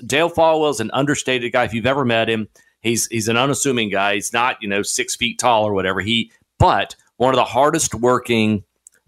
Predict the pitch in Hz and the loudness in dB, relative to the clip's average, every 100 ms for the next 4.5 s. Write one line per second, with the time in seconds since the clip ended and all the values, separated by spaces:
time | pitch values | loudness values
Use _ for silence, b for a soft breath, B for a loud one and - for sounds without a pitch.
0 | - 127 104 101 135 196 220 175 165 - | -4 -2 0 0 0 0 0 0 -2 0
1 | 131 120 - 117 101 92 90 92 104 104 | 0 0 -6 -6 -4 -4 -4 -2 -4 -2
2 | 117 117 110 104 - 101 113 104 104 95 | 0 0 0 -2 -2 -2 0 -2 -6 -2
3 | 110 107 101 90 98 107 104 95 104 98 | 0 0 -2 -6 -4 -2 -2 0 0 0
4 | 98 87 - 113 | -2 -4 0 0